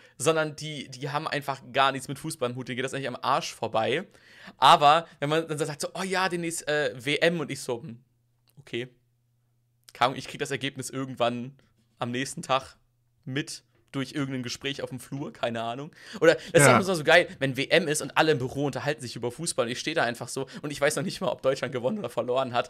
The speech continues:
Speaker 1: Man kriegt das so, so an der Stimmung mit. Weder das Ergebnis kenne ich auch nicht. Ich könnte es nur eben schnell googeln. Ähm, wirklich, äh, wenn ich, wenn ich so raus,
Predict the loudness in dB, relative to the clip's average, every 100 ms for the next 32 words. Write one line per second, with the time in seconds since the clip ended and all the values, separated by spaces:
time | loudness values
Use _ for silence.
0 | -4 -4 -2 -2 0 0 2 0 -2 -2
1 | -2 -4 -6 -8 -2 0 0 0 -4 -2
2 | -4 -4 -10 -4 -2 0 0 0 -2 -10
3 | -10 -4 -2 -2 -4 -6 -8 -8 -8 -8
4 | -8 -10 -8 -10 -10 -16 -8 4 6 6
5 | 2 -10 -8 -6 -4 -4 -4 -4 -6 -6
6 | _ -6 -4 -2 0 2 6 6 6 -2